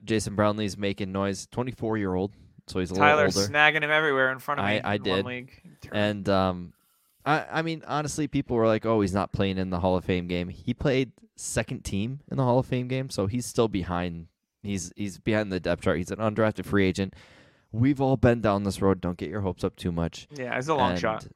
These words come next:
Speaker 1: yep. So he could be a guy that's on practice squad. Maybe they're trying to underplay it so they can sneak him on the practice squad. But, yeah, I'm, I'm not going nuts about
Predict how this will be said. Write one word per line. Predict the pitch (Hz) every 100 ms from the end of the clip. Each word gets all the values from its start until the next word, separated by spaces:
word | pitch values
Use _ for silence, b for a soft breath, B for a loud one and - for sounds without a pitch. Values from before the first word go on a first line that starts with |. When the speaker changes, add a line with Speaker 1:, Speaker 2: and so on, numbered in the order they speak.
| -
Speaker 1:
yep. | 98 95 _ -
So | 98 101
he | 90 104
could | 110
be | 110 107
a |
guy | 98 98
that's | 95
on | 104 95
practice | 98 95 - 87
squad. | 95 90 82
Maybe | 92 98
they're | 92 92 92 - _ _ _
trying | - 104 98
to | -
underplay | 107 104 92 92 92
it | -
so | -
they | 92
can | - 110 104
sneak | 98 - 87
him | 90
on | 87
the |
practice | - 85 80 -
squad. | - 82 82
But, | - 87 - b b b b
yeah, | - 98 87 90
I'm, | 101 - _ _
I'm | - 123
not | 131
going | 123 127 107
nuts | 104 113 -
about | 104 101 98